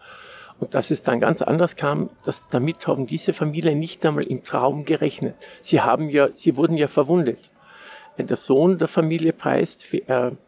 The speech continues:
wurde ja sozusagen, war versehrt aus dem Ersten Weltkrieg, hat ihm aber nichts genutzt. Er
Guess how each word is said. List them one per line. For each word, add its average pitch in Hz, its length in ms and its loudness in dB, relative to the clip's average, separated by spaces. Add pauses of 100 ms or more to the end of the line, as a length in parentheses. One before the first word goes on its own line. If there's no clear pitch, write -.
(680)
wurde 147 280 4
ja 131 240 8
sozusagen, 139 440 -2
war 98 120 2
versehrt - 540 0
aus - 140 2
dem 147 140 -4
Ersten 135 300 2
Weltkrieg, - 520 0 (500)
hat - 200 -2
ihm 175 140 6
aber 160 180 2
nichts 170 320 -4
genutzt. - 500 0 (640)
Er 165 400 2